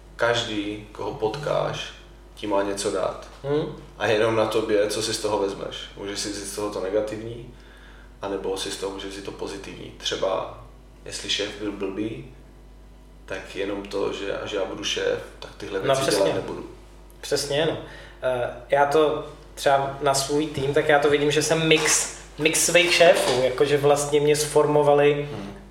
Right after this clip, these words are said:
Speaker 2: i v-, i ve špatných věcech
Speaker 1: Možná by
Speaker 2: vlastně.
Speaker 1: bylo dobré, eh, tvoje, vlastně tvůj tým si tady pozvat a zeptat se jich třeba.
Speaker 2: Jo, jo.
Speaker 1: <laughs>
Speaker 2: Jo, jo. Eh, mu-, to nevím, jestli by se někdo podíval, jako.
Speaker 1: Ne, já to radši řeknu sám.
Speaker 2: Eh, ne, já myslím, já myslím, že jsou happy. Já jsem hodnej.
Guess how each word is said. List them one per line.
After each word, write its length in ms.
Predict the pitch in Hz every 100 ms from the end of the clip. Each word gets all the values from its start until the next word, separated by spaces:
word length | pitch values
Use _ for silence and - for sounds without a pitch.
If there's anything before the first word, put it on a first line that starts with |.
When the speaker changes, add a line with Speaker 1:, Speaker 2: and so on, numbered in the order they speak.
| -
Speaker 2:
i 200 | 247 233
v-, 160 | 247 254
i 40 |
ve 120 | 214
špatných 420 | 208 269 269 170
věcech 380 | 147 139 - 123
Speaker 1:
Možná 180 | 123 123
by 60 | 123
Speaker 2:
vlastně. 140 | 135
Speaker 1:
bylo 80 | 131 117
dobré, 200 | 120 190
eh, 380 | - - - - - - - - - -
tvoje, 440 | - 110 104 107 104
vlastně 320 | 98 - 107
tvůj 180 | 101 104
tým 160 | 107 98
si 80 |
tady 140 | 107 107
pozvat 360 | - 98 104
a 40 | 101
zeptat 300 | 101 101 -
se 120 | 92
jich 200 | 92 -
třeba. 320 | - - -
Speaker 2:
Jo, 140 | 202 196 175
jo. 240 | 160 151 151 156 160 - 165 - 160
Speaker 1:
<laughs> 0 |
Speaker 2:
Jo, 160 | 165 160 156
jo. 200 | 147 151 - 147 147 147 147
Eh, 120 | 127 - - - - - -
mu-, 220 | 202 208 208 - - - -
to 60 | 185
nevím, 160 | 196
jestli 200 | 214 208
by 80 | 214
se 120 | 214 196
někdo 220 | 196 208
podíval, 500 | 202 190 196 165 135
jako. 220 | 135 147
Speaker 1:
Ne, 160 | 160 147
já 100 | 143
to 120 | 147
radši 220 | 139 131
řeknu 220 | 113 117
sám. 320 | 113 117 - 120
Speaker 2:
Eh, 400 | 139 143 131 131 123 127
ne, 280 | 123 135 135
já 60 |
myslím, 280 | 123 - 127
já 100 | 131
myslím, 240 | 131 135 127
že 100 | 127
jsou 160 | 131
happy. 300 | 113 117 113 107
Já 100 | 117
jsem 180 | - 120
hodnej. 300 | 113 110